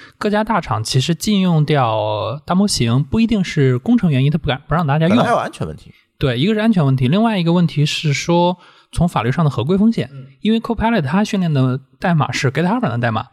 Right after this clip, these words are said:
Speaker 2: 嗯。
Speaker 1: 但是这个时候就会有一个问题是，GitHub 上很多代码是开源的。
Speaker 2: G-，甚至是G P L协议的。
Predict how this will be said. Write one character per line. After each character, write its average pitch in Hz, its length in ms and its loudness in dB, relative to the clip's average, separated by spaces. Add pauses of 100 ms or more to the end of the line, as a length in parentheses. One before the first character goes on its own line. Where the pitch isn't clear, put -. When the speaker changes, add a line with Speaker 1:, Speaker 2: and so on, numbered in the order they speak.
(160)
Speaker 2:
嗯。 - 80 -20
Speaker 1:
但 220 100 0
是 220 40 0
这 277 120 -2
个 240 60 2
时 214 80 -4
候 190 60 0
就 196 80 0
会 175 120 0
有 - 20 -2
一 - 20 -4
个 120 60 0
问 165 120 4
题 147 120 0
是， 139 120 -2
GitHub 202 440 -2
上 156 120 2
很 120 120 -2
多 120 100 -2
代 170 120 0
码 127 120 0
是 120 80 -6
开 165 180 -2
源 120 180 0
的。 123 200 -2 (100)
Speaker 2:
G-， 170 240 -6
甚 202 160 -2
至 156 100 0
是 156 120 -2
G 151 140 -6
P 202 80 2
L 127 200 2
协 117 200 -2
议 117 80 0
的。 87 120 0